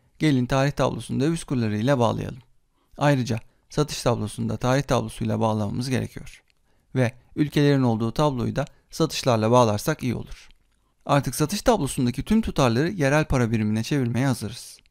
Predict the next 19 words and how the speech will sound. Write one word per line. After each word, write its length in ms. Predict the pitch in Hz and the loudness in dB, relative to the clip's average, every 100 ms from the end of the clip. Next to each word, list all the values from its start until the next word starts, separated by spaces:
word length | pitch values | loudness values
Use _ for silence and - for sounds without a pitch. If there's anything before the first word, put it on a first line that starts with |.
| _ _ - | _ _ 0
Evet, 300 | 180 123 - - - | 2 2 -2 -12 2
devam 300 | 143 143 131 | 6 6 6
edelim. 260 | 110 - - - _ - - | 2 -4 -12 -20 _ -10 -4
Rapor 260 | 120 165 | 2 4
görünümüne 440 | 139 120 107 113 143 | 4 4 4 2 2
geçelim. 340 | 127 110 113 - - - | 0 -4 -8 -12 -20 -6
Şu 180 | - | 2
anda 300 | 202 139 110 - _ _ - | 4 4 -2 -6 _ _ -6
raporda 380 | 139 131 120 123 | -2 0 2 2
başlangıç 500 | 127 - 165 220 - | 0 0 -2 -2 2
bağlamında 480 | 190 135 113 127 185 | 2 4 0 0 0
tarihler 520 | 165 127 123 110 104 | 2 2 2 -4 -6
var. 320 | - - - _ _ _ _ _ | -10 -18 -20 _ _ _ _ _
Eğer 360 | 147 131 104 - _ _ | 2 2 0 -6 _ _
toplam 340 | 131 123 160 165 | 0 4 2 2
satışları 440 | 147 143 131 120 | -4 -2 0 2
tabloya 360 | 208 233 208 151 | 2 4 4 4
getirecek 500 | 135 - 117 143 147 | 2 0 0 0 -2
olursak, 420 | 113 - 113 | -6 -8 -12